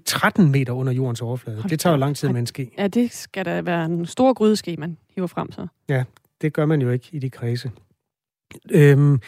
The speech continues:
Speaker 1: det, der også er interessant i arkæologisk perspektiv, er, at det ligner nogle tunneler, man har fundet i Grækenland.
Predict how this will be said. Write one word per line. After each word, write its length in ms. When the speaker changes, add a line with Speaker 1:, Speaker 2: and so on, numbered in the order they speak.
Speaker 1:
det, 100
der 60
også 200
er 40
interessant 540
i 220
arkæologisk 600
perspektiv, 500
er, 80
at 140
det 80
ligner 260
nogle 180
tunneler, 320
man 120
har 80
fundet 300
i 20
Grækenland. 500